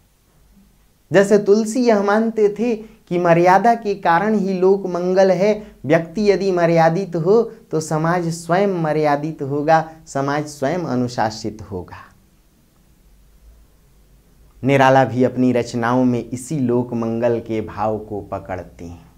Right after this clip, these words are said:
इसलिए आप देखेंगे कि राम की शक्ति पूजा में घोर हताशा और घोर निराशा की दशा में भी कहीं भी राम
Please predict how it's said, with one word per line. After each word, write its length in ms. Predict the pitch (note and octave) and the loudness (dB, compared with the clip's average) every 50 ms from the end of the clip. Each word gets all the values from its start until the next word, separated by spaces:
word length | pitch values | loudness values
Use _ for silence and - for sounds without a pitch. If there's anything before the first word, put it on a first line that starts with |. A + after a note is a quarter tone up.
| _ _ _ _ _ _ _ _ _ _ - _ - - - - - - - - - | _ _ _ _ _ _ _ _ _ _ -20 _ -20 -20 -20 -20 -20 -20 -16 -12 -6
इसलिए 220 | B2 C3 D3 C#3+ | -2 0 4 4
आप 140 | C#3+ C#3 C#3+ | 4 4 4
देखेंगे 420 | C#3 D3 C#3+ D3 E3 D#3 D3 C#3+ | 2 -2 -2 -2 -2 -2 -2 -4
कि 140 | C3+ C#3 C#3+ | -4 -2 0
राम 280 | C#3 C#3 D3 D3 D#3 D3+ | 0 2 2 0 -2 -4
की 140 | C#3 C#3 | -6 -6
शक्ति 380 | B2+ C3+ C3+ B2+ C3 - - D#3+ | -6 -4 -4 -4 -4 -6 -8 -8
पूजा 380 | C#3 - C#3 C3+ C3 C#3+ C#3 C#3 | -6 -6 -6 -4 -2 0 0 0
में 240 | C#3+ D3 D3 C#3+ C#3+ - - - - - | 0 -2 -4 -6 -10 -14 -20 -20 -14 -10
घोर 240 | G#2+ A2 C#3 D3+ D3+ | -4 0 2 2 4
हताशा 600 | C3+ C3 C3+ C3 C#3 C3+ C#3 C#3 - - D#3 D3 | 2 2 0 2 2 2 2 2 0 -2 0 0
और 160 | C#3+ C3+ C3+ | 0 0 0
घोर 300 | G#2+ F#2+ G2+ C3 C#3+ C#3 | -4 -6 -2 0 0 0
निराशा 520 | C3+ C3+ C3+ C3 B2+ B2+ B2+ C3 - D#3 D3 | 2 0 0 2 2 0 0 -2 -4 -6 -6
की 200 | C#3+ - C#3+ C3+ | -6 -6 -8 -4
दशा 400 | A#2+ B2 B2 B2 - - C#3+ C#3 | -2 -2 -2 -2 -4 -6 -8 -6
में 220 | C#3 C#3 C3+ C3 | -4 -4 -4 -4
भी 320 | A#2 C#3 D3 C#3+ D3+ E3 D#3+ - - - _ _ - | -4 -6 -6 -6 -6 -8 -12 -16 -20 -20 _ _ -4
कहीं 280 | C3 C3 B2+ D#3 D#3 | -2 0 0 0 -2
भी 160 | C3 C3+ C#3 | -2 -2 -2
राम 480 | C#3 C3 C3+ C#3+ D#3+ E3+ D#3+ C#3 A2 F#2 | 0 0 2 2 2 2 2 0 -2 -4